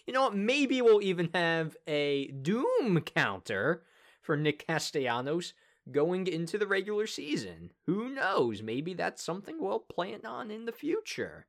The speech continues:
Or maybe I'll regret saying those words and we don't have it at all, but maybe they're in the works. Any rate,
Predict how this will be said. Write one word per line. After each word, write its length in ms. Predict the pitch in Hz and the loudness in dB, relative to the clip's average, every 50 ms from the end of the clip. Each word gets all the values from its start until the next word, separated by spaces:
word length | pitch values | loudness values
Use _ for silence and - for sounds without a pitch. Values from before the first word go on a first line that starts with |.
| _ _ _ _ _ _ _ _ - | _ _ _ _ _ _ _ _ -2
Or 140 | 123 139 151 | 0 0 0
maybe 280 | 151 151 147 151 175 175 | 2 0 0 2 2 2
I'll 80 | 170 | 2
regret 400 | 175 175 175 147 139 165 175 - | 2 0 0 0 0 -2 -2 -2
saying 320 | - - 196 208 214 208 208 | -4 -4 -4 -4 -2 0 0
those 220 | 214 220 185 175 | 0 0 0 -2
words 340 | 185 208 220 - 147 127 135 | 0 0 2 2 2 0 -2
and 100 | 147 147 | -4 -4
we 80 | 151 143 | -2 0
don't 200 | 151 131 - - | 2 2 2 0
have 240 | 151 151 156 160 190 | -2 -4 -2 2 2
it 60 | 196 | 2
at 160 | 196 202 208 | 4 4 4
all, 340 | 220 220 190 123 104 101 104 | 6 6 6 4 2 0 -4
but 400 | 113 117 117 120 123 131 - _ _ _ _ _ _ _ _ - | -4 -2 -2 -2 -2 -4 -6 _ _ _ _ _ _ _ _ -12
maybe 260 | 196 196 190 180 175 | -10 -8 -6 -6 -4
they're 200 | 170 165 156 147 | -2 -2 -2 -2
in 80 | 135 123 | -2 -4
the 80 | 110 | -6
works. 400 | 95 82 82 - _ - - - - | -6 -8 -14 -16 _ -16 -8 -2 0
Any 160 | 185 175 151 | 2 4 6
rate, 280 | 147 143 147 147 - | 6 4 4 2 -4